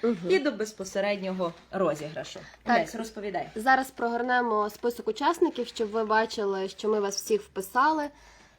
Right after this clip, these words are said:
Speaker 1: з пе-, з першого до двадцять третього номерка. Нагадаю, що учасниками вважалися ті, е, б-, благодійники, які задонатили від сто гривень на лотерею і вказали про себе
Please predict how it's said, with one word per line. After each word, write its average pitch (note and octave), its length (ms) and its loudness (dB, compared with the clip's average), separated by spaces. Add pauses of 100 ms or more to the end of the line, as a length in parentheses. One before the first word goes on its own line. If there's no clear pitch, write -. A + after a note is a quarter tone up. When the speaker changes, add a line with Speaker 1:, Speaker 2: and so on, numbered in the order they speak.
Speaker 1:
з - 160 -20
пе-, - 260 -2 (280)
з - 120 -18
першого G#3+ 580 -4
до G3 160 -2
двадцять G3 420 -4
третього G3+ 460 -2
номерка. F#3 560 -4 (1120)
Нагадаю, B3 480 4
що A3 560 2
учасниками A3 640 -2
вважалися G#3+ 600 0
ті, B3 380 -6
е, F#3 880 -6 (100)
б-, G3 280 -2
благодійники, A3+ 800 0
які G#3+ 360 -4
задонатили G#3 800 -2
від G3 420 -4
сто - 460 -2
гривень F#3+ 680 -2
на G3 440 -2
лотерею G3 800 -4
і A#3+ 200 -6
вказали G#3 500 -4
про G3+ 160 -8
себе G3+ 460 -6